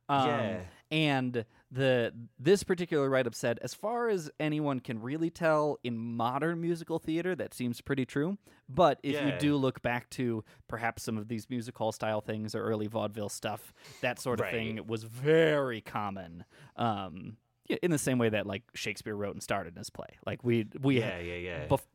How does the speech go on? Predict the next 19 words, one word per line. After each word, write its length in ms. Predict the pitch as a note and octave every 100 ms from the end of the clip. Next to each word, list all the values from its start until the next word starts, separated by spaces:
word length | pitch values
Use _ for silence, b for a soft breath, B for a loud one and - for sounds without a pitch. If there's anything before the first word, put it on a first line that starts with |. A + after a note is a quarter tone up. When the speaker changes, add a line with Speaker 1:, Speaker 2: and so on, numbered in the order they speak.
| F#3+
Speaker 1:
pre-diversificating 1200 | - G3 G#3 F3 C#3+ C3+ B2 A2+ A#2+ - A#2+ A2 A2+
theater 320 | C#3+ B2+ G#2+
jobs. 420 | G2 F2+ F#2+ -
But 320 | - A#3+ - _ b b b b
for 540 | - - G3+ D#3+ C#3 - _
nineteen 720 | - B2+ C#3 C3+ D3 C#3 C3+ B2
eighty-five, 1080 | C3 C3+ A#2+ - A#2 C3 B2+ A#2 A#2+ - - _ b b b b _ -
this 180 | - A2+
is 60 |
a 40 | A2
huge 360 | E3 A3 B2+
deal. 360 | G#2 G2 F#2+ G2 G#2+ _ _ _ _ _ _ _ _
Speaker 2:
Right. 480 | G#2 D#3 A3 A#2 D#2
Speaker 1:
A 40 | A#2
huge 340 | - F3 B2+
undertaking. 680 | A#2 G2+ - - - - A2+ _ _ _ _ _ _ _ -
Speaker 2:
Uh, 40 | - - -
absolutely. 1160 | - A#2 - G#2+ F#2 C3+ F3 F#3 F#2 D#2+ E2 - _ _
Um, 360 | A2 A#2 A#2+ A#2